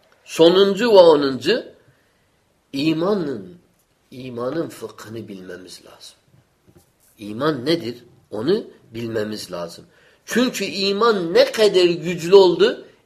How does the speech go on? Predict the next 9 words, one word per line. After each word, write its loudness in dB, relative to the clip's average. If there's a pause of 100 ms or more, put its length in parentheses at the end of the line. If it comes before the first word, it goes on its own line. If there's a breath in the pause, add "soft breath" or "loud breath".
(100)
iman 0
nedir? 0
Bir -6
dinamittir. -6 (480)
Dinamit -8
mi? -16 (520)
Yani -8
güç -6 (580)
kaynağıdır. -4